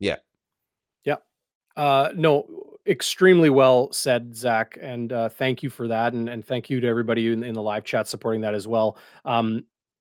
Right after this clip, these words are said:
Speaker 1: every professional sports league and team, uh, has spoken out on this in support,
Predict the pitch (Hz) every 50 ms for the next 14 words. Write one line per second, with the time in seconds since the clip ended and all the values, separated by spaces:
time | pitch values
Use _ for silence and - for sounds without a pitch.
0 | _ _ _ 185 175 170 156 165 165 156 - - 147 - - 151 135 - - 147
1 | 131 - - - 147 139 135 - - 120 135 143 147 139 139 123 117 113 - -
2 | - 143 147 147 160 170 180 175 - - - - _ _ - 127 123 127 - -
3 | - - 147 139 135 135 123 - - - - - - 156 151 143 - 143 131 127
4 | 131 135 139 139 139 139 143 143 135 - - - 147 143 135 - - 143 135 -
5 | - 135 135 135 139 135 -